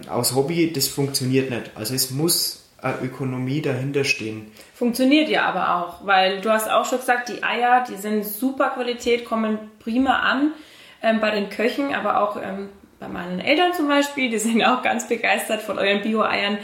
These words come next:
Speaker 2: Also es kann ja funktionieren, wenn man's richtig macht, oder?
Speaker 1: Genau, und man muss es halt dann auch offen und transparent nach außen tragen. Das ist ganz wichtig. Wir haben den ersten Stall letztes Jahr im Februar,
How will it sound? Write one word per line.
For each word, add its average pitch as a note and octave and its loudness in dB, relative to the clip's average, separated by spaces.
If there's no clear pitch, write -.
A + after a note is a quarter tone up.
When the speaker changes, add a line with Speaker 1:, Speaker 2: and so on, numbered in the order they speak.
Speaker 2:
Also G#3+ 2
es - -2
kann E4 0
ja G#3 2
funktionieren, F3+ -4
wenn F3+ -4
man's F3+ -2
richtig - -10
macht, E3 -6
oder? A#3 -2
Speaker 1:
Genau, C3 -2
und A#2 -4
man B2+ 2
muss D3 2
es D#3+ 0
halt D#3 4
dann C3+ -2
auch A2+ 2
offen F3+ 2
und C3+ 2
transparent C3 0
nach B2 -2
außen C3 2
tragen. D3+ 0
Das C3+ -2
ist C3 -2
ganz C3 0
wichtig. D3 -6
Wir C#3 2
haben C3+ 0
den C#3 0
ersten - 2
Stall D3 2
letztes D#3 2
Jahr C3+ 2
im C3 -2
Februar, C#3 2